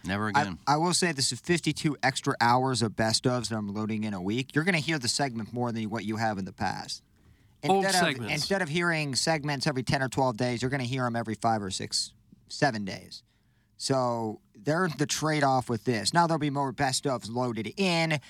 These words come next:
Speaker 2: which will, you know, stre-,
Speaker 3: Mm-hmm.
Speaker 2: you know, strengthen that and stretch that out a little bit, and you won't hear 'em as much. But at the beginning, you're gonna be hearing, you know, we have four hundred and forty-eight, I think, all different timing,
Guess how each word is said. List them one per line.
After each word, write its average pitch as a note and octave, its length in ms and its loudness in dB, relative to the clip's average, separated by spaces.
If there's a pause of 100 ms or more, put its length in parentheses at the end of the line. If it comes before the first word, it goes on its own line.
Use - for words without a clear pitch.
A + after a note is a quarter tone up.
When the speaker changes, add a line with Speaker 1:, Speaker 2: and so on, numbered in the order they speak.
(200)
Speaker 2:
which C3 220 -4
will, A#2 300 0 (260)
you C3 140 -2
know, G#2 320 -2
stre-, - 540 -2 (160)
Speaker 3:
Mm-hmm. B2+ 300 -4
Speaker 2:
you G#2+ 60 -8
know, G2+ 180 -6
strengthen D3+ 640 -2
that A#2+ 180 2
and A#2 100 -2
stretch C#3+ 280 2
that C3 220 2
out A#2 120 2
a A2+ 40 0
little G#2 240 -2
bit, G#2 220 -4
and G2+ 80 -8
you G#2 80 -2
won't A2 180 -4
hear G#2+ 180 -2
'em G2+ 120 -2
as F#2 160 -6
much. G2 300 -4
But A2+ 100 -2
at A#2+ 80 -2
the A#2+ 60 -8
beginning, B2 320 -2
you're A#2 80 -4
gonna A#2 80 -4
be A2 80 -2
hearing, G#2+ 440 -4 (680)
you A#2 100 -2
know, G#2 260 0
we D3 120 -2
have C#3 100 0
four D#3 260 -2
hundred C3 200 0
and A2+ 100 -4
forty-eight, B2+ 800 0
I C3+ 100 4
think, D#3 440 -4 (300)
all E3 160 4
different A2+ 420 -4
timing, G2+ 640 -6